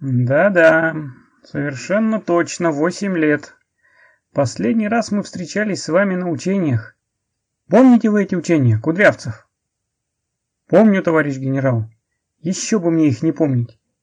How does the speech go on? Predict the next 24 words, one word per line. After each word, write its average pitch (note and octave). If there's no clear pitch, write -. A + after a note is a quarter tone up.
Я D#3
их, -
наверное, E3+
на D3+
всю G#3
жизнь F#3+
запомнил". D3
"Интересно, D3+
интересно, F3
что A#3+
же E3+
вы E3+
все-таки D#3
запомнили? C#3
Расскажите-ка. D3+
Вот E3
и A3
солдаты F#3+
ваши G3
послушают, D#3
им A3
тоже G3
любопытно". D#3+
Солдаты, D3